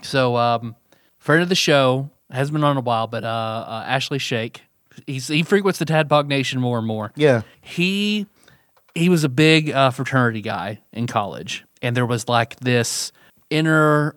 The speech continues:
Speaker 1: fraternity sorority show. This is to, to my memory, 'cause again, I'm this secondhand. And they had, like, this hypnotist.
Speaker 2: Already a bad idea.
Speaker 1: <laughs> Yeah.
Speaker 2: All right, already it's a bad idea. Like, two sentences in, when you say fraternity sorority thing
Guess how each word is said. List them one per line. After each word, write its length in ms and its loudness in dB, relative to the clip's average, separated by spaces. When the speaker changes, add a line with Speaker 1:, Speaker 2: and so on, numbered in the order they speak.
Speaker 1:
fraternity 840 2
sorority 540 2
show. 540 -6
This 160 -6
is 80 -4
to, 120 0
to 240 -4
my 240 2
memory, 400 -4
'cause 140 -10
again, 220 -2
I'm 180 0
this 140 -2
secondhand. 580 -4
And 540 -2
they 180 -2
had, 160 0
like, 180 -2
this 200 -6
hypnotist. 840 -4
Speaker 2:
Already 380 0
a 40 0
bad 240 2
idea. 360 -4
Speaker 1:
<laughs> 320 -6
Yeah. 140 2
Speaker 2:
All 100 4
right, 240 2
already 440 2
it's 160 0
a 60 0
bad 240 4
idea. 400 2
Like, 220 -2
two 140 2
sentences 460 0
in, 300 2
when 120 2
you 120 4
say 480 2
fraternity 760 0
sorority 640 2
thing 460 0